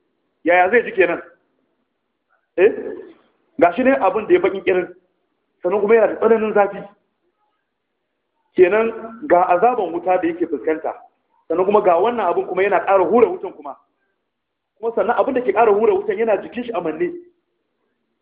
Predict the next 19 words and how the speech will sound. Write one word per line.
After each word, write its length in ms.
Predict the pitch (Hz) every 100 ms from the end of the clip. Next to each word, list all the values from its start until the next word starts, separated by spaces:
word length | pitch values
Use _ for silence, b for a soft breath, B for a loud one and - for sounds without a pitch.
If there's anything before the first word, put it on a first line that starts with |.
| _ _ _ _ _ _ -
Ya 100 | 180
kuke 180 | 262
tsammani? 340 | 202 180 196 165 - - - - _ _ _ _ _ _ _ _ _ _ _ _ _ _
Kaga 240 | - 196 226
kenan, 640 | 208 180 190 185 - -
wato, 340 | 165 165 170 165
ma'ana 340 | 156 156 165 196
azaban 460 | 165 185 220 196 170
zai 120 | 202
tsananta 420 | - 165 - -
a 60 | 147
gare 200 | 143 160
shi. 240 | - - - _ _ _ _ _ _ _ _ _ _ _ -
Saboda 260 | 202 180 160
a 40 |
nan 160 | 214 202
wajen 260 | 190 185
zai 100 | 214
fuskanci 560 | - 170 170 160 -